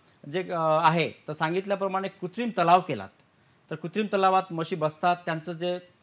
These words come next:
तापमान आहे त्याच्याशी ते, अ, जन-, वात-, बाहेर,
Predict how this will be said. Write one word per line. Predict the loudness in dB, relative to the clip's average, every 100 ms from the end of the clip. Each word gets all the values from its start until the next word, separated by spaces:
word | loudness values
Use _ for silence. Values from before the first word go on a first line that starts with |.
| -2
तापमान | -2 0 0 0
आहे | -2
त्याच्याशी | -4 -6 -8 -10 -6
ते, | -6 -6 -10 _ _
अ, | -4 0 0 0 -4 -8 -8
जन-, | -6 -2 -4 -2
वात-, | -4 -4
बाहेर, | -2 -2 0